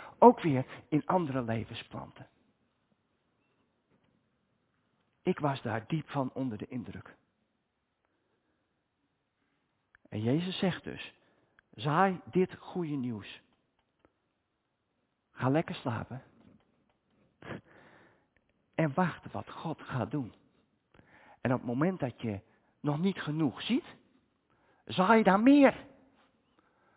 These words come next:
Zaai dan nog meer. Zaai dan op nog andere plekken. En verwonder je over wat God gaat doen." En als je verder leest, als Jezus in Marcus hoofdstuk vier al die principes van het koninkrijk heeft uitgelegd,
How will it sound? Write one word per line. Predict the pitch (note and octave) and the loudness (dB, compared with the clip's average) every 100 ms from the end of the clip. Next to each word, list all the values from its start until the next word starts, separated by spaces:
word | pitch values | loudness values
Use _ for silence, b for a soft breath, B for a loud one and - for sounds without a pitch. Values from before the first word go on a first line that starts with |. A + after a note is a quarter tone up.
| _ _ _ _ _ _ _ - | _ _ _ _ _ _ _ -2
Zaai | B2 F#3+ G#3+ | 2 6 6
dan | G3 G#3 | 6 10
nog | A#3 C4+ | 10 10
meer. | C#4 C#4 F#3+ - - - _ B B B B B | 6 6 4 -4 -16 -20 _ B B B B B
Zaai | D3 G#3 A#3 | 8 10 12
dan | A3 G#3+ | 12 10
op | G#3+ - - | 6 2 4
nog | G3 A3+ - | 10 10 10
andere | A#3+ A3+ G3 | 6 8 4
plekken. | F3+ A#3+ C4 A#3 - - B B | 6 4 4 0 -4 -12 B B
En | - A#3 | 4 6
verwonder | B3 G3 C#4 D4 C4+ | 8 10 10 10 4
je | A3+ G3 | 4 6
over | G3 G#3 G3 D3+ B B | 8 8 4 -4 B B
wat | E3 F3 | 4 4
God | - F#3+ | 4 -2
gaat | - E3+ E3 | -2 -6 -4
doen." | D#3 C#3 _ _ _ _ _ _ _ _ _ _ _ _ _ _ _ _ _ _ _ _ _ - _ _ _ _ | -6 -8 _ _ _ _ _ _ _ _ _ _ _ _ _ _ _ _ _ _ _ _ _ -20 _ _ _ _
En | - | -2
als | E3 | -2
je | D#3+ | -2
verder | - C#4+ D4+ - | 4 4 6 2
leest, | - - - | 0 -6 -4
als | - D#3+ | -2 8
Jezus | A3 A#3 F3 D#3+ | 8 8 4 -2
in | D#3+ | 2
Marcus | D#3 D#3 | 2 0
hoofdstuk | F3+ E3 - D3 | -2 -4 -6 -12
vier | - - D#3+ - - | -10 -2 -2 -2 -6
al | - A#3+ | 4 4
die | A#3 | 4
principes | - F3+ - C#4 A#3+ - | 0 -2 2 2 2 0
van | D#3+ | 0
het | C3+ | 2
koninkrijk | - B3+ C4 F#3+ E3+ C#3 | 6 6 6 2 4 4
heeft | C#3+ C#3+ - - | 2 -2 -4 -4
uitgelegd, | C#4 D4+ - - - G#3+ - | 0 0 -4 -4 -2 -2 -4